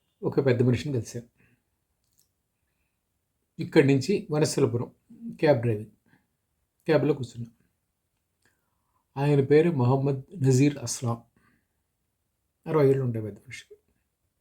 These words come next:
ఒక మూడేళ్ల క్రితం, నాలుగేళ్ల క్రితం ఓ కారు కొనుక్కుని, సెకండ్ హ్యాండ్ కారు, మూడు లక్షల్లో he is driving it. ఆయన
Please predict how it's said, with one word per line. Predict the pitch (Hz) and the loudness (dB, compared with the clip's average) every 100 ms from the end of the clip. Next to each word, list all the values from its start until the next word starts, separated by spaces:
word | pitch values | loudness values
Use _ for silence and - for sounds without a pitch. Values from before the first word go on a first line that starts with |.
| _ _ _ _ _ _ _ _ _ _ _ _ _ _ _ _ _ _ _ _ _ _ - | _ _ _ _ _ _ _ _ _ _ _ _ _ _ _ _ _ _ _ _ _ _ 0
ఒక | 160 160 151 - _ _ _ _ _ _ _ _ | 0 2 0 -2 _ _ _ _ _ _ _ _
మూడేళ్ల | 160 165 165 156 147 | 2 6 8 8 6
క్రితం, | 135 139 160 | 2 0 2
నాలుగేళ్ల | 139 127 127 117 | 2 4 2 2
క్రితం | 117 120 117 - _ _ _ _ _ _ _ _ _ _ _ _ _ | -4 -10 -10 -14 _ _ _ _ _ _ _ _ _ _ _ _ _
ఓ | 147 139 | -4 -2
కారు | 139 147 | 2 4
కొనుక్కుని, | 131 120 113 170 | 4 2 0 0
సెకండ్ | 175 135 | 2 4
హ్యాండ్ | 127 120 104 | 4 2 0
కారు, | 113 - - | -8 -10 -4
మూడు | 123 113 | 0 0
లక్షల్లో | 113 120 135 - - _ _ - | 0 -4 -4 -6 -12 _ _ 0
he | 147 | 2
is | 123 | 2
driving | 120 107 107 | 0 -2 -8
it. | - - - _ _ _ _ _ _ _ _ _ _ _ _ _ _ 139 | -14 -20 -20 _ _ _ _ _ _ _ _ _ _ _ _ _ _ 0
ఆయన | 160 139 139 180 | 4 4 2 -4